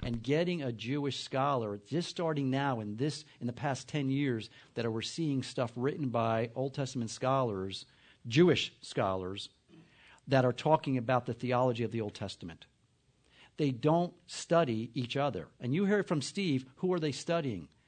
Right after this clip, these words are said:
They're studying their rabbis. Very few are going back to the text. Uh, they do have the Jewish, they do put out a Jewish study Bible that I've seen, um, that had a pretty good introduction for the Psalms, but I'm not sure of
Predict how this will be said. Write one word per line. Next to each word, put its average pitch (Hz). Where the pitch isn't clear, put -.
They're 120
studying 143
their 135
rabbis. 120
Very 156
few 160
are 120
going 135
back 131
to -
the 117
text. -
Uh, 123
they 131
do 180
have 151
the 123
Jewish, 160
they 139
do 180
put 165
out 147
a 131
Jewish 151
study 160
Bible 160
that 127
I've 127
seen, 160
um, 120
that 139
had 139
a -
pretty 151
good 147
introduction 135
for 127
the 113
Psalms, 135
but 120
I'm 120
not 139
sure 135
of 120